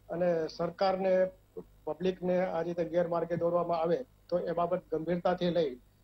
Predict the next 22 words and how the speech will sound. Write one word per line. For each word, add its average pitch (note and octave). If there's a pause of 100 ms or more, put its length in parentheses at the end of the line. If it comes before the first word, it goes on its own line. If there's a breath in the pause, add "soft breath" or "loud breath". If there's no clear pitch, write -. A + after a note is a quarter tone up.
સરકારે, F3+ (520)
અ, F3
આમની E3+
કારણદર્શક F3+
notice F3+
આપવી F3+
જોઈએ F#3
અને F3 (240)
જરૂર F3
પડે F3+
તો F#3
એ F3+
બાબતે F3
ખાતાકીય E3
પગલાં E3
પણ E3
લેવા E3
હોય D3 (300)
તો E3
લઈ D#3+
શકવા D#3
જોઈએ. D3